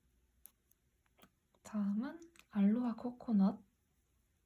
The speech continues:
이건 여기 그림을 보면 파인애플이 있고 코코넛 사진이 있잖아요. 진짜로 처음에는 파인애플 향이 나다가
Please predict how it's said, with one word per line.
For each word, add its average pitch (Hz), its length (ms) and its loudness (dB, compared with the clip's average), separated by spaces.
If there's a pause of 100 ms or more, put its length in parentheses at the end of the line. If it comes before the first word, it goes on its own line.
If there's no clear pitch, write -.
(1400)
이건 202 280 6
여기 190 300 2
그림을 220 480 4
보면 185 460 4
파인애플이 320 760 -6
있고 190 300 0 (100)
코코넛 302 520 -8
사진이 269 460 -4
있잖아요. 185 560 0 (440)
진짜로 208 540 2
처음에는 208 880 0
파인애플 294 640 -8
향이 254 260 -6
나다가 190 600 -2